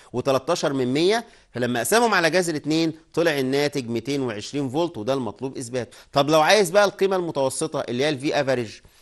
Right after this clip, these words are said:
قال لي بتساوي اتنين V maximum على باي، اتنين V max على باي.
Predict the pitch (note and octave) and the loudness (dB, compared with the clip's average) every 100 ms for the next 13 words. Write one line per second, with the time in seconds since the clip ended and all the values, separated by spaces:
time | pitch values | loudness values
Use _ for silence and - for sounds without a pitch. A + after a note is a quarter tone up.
0 | - E3+ G#3 F3+ - F#3 F#3 F#3 E3+ F#3+ | 2 4 4 2 4 4 4 2 0 0
1 | F3+ C#3+ F#3 F3+ F#3 - D3+ E3 F3+ D3+ | 0 -4 -2 0 -2 -2 -2 -2 -2 -2
2 | C3 B2+ C3 G#2 - _ - B2 B2 D3+ | 0 2 0 0 -8 _ -8 -8 -2 2
3 | F3+ F3 B2+ C3+ D#3 E3 F#3+ - - - | 4 4 0 -2 -2 -2 -2 -6 -12 -2
4 | B2 C#3 C3+ C3 | 0 2 2 0